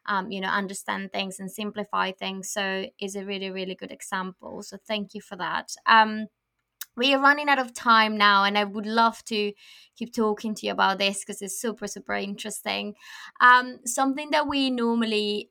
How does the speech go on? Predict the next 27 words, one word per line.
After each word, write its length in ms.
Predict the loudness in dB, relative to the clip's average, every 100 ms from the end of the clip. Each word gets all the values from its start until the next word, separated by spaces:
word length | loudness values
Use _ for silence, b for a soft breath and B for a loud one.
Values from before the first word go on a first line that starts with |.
| 8
ask 680 | 10 10 6 -6 -6 -8 0
everyone, 460 | 0 0 -2 -2 2
our 180 | 2 4
guests, 720 | 2 2 0 -8 -8 -10 -4
um, 400 | 2 4 2 -2
normally, 600 | -4 -4 -2 0 0 0 0
um, 460 | 2 2 -2 -8 -8
at 80 | -4
the 140 | -2
end 340 | -2 -2 -10 -12
of 140 | -12
the 60 | 2
podcast 680 | 4 4 -2 -4 -2 -2 -8 -2
is, 640 | 0 0 -2 -6 -8 -10 B B B B -4
is 140 | -2
there 260 | 2 2 2
any 380 | 0 0 -2 -6 _ -10
recommendations 1200 | -4 -4 -4 -6 -4 -4 -4 -6 -6 -8 -8 -10
in 220 | -8 -8 -6
terms 400 | -6 -6 -4 -2
of, 480 | 0 0 -4 -8 -12
you 140 | -8
know, 280 | -8 -8 -12 b b -10
a 80 | -6
book 240 | -4 -6 _
to 200 | -10 -2
read 540 | 2 4 4 2 0